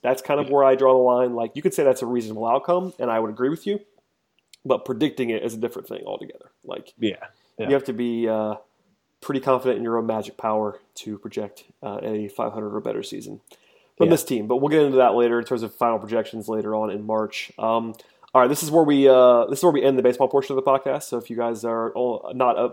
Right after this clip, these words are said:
Speaker 1: not wanna talk about college basketball at all, you can sign off here, and I will not be offended. But Scott and I will talk at least for a few minutes about the N C A A tournament
Speaker 2: <laughs>
Speaker 1: because both of our teams are good, um, and that's fun. Arizona is dangerous. Michigan is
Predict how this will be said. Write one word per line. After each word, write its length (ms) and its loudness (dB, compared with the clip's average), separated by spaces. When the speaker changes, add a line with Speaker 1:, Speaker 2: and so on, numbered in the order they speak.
Speaker 1:
not 140 0
wanna 120 2
talk 180 0
about 240 2
college 180 0
basketball 380 -4
at 60 -2
all, 280 -4
you 80 -20
can 100 -20
sign 160 -4
off 200 -8
here, 120 -8
and 100 -6
I 60 -6
will 120 -8
not 160 -10
be 80 -8
offended. 420 -12
But 340 0
Scott 240 0
and 80 -2
I 60 0
will 100 -6
talk 200 -2
at 100 -10
least 200 0
for 80 2
a 60 2
few 160 -6
minutes 240 -6
about 240 -6
the 80 -4
N 100 -8
C 120 -8
A 40 -4
A 40 -6
tournament 380 -2
Speaker 2:
<laughs> 20 -8
Speaker 1:
because 600 4
both 160 8
of 60 -2
our 100 4
teams 200 0
are 80 -2
good, 360 2
um, 480 -2
and 100 -4
that's 180 -2
fun. 260 -4
Arizona 540 2
is 300 -6
dangerous. 680 -2
Michigan 420 -6
is 300 -8